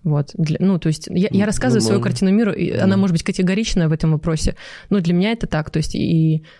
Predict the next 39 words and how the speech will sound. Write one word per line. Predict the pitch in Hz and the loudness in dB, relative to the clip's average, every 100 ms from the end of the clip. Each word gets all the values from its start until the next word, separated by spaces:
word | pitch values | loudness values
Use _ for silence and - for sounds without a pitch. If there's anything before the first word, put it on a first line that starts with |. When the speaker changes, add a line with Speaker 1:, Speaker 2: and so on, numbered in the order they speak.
| _ - | _ -12
Speaker 1:
ну, | - - 165 - | -8 -2 -2 -2
для | 151 | -2
меня | 156 | 0
это | 190 - | 0 -4
так. | 156 | -6
Speaker 2:
Когда, | 113 120 | -2 -4
когда, | 107 123 127 127 117 | -4 -4 -2 -2 -4
когда | - 123 | -4 -2
тебе | 120 120 120 | -2 0 0
двадцать | 120 117 117 | 0 -2 -4
два, | 117 135 | 0 0
у | 123 | 0
тебя | 107 104 104 | 0 0 2
уже, | 107 110 - | 0 -2 -2
а | 104 | -2
у | |
тебя | - 104 113 | -2 -2 0
уже | 107 | 0
было | 101 110 110 | 0 0 0
тысяча | 113 - 107 | -4 -4 -8
плюс | - 104 - | -4 -6 -4
мужчин. | - 202 | -2 0
Speaker 1:
Ну, | 151 | 2
как | 226 208 | 2 2
бы | 208 | 2
да, | 196 170 | 2 0
это | 160 170 | 0 -2
такое... | 180 170 175 160 | -2 0 0 2
Ну, | 185 185 - | 2 0 0
это | 190 208 | -2 2
неплохо, | 208 196 - 214 190 | 2 2 0 -2 2
я, | 180 | 2
я | 180 175 180 | 2 2 4
не | 180 | 4
осуждаю, | 175 185 170 185 160 175 - | 2 0 0 0 0 -4 -2
я | 175 | -2
понимаю, | 180 180 170 | 2 2 2
возможно, | 165 170 202 185 | 2 2 2 0
в | 160 | -2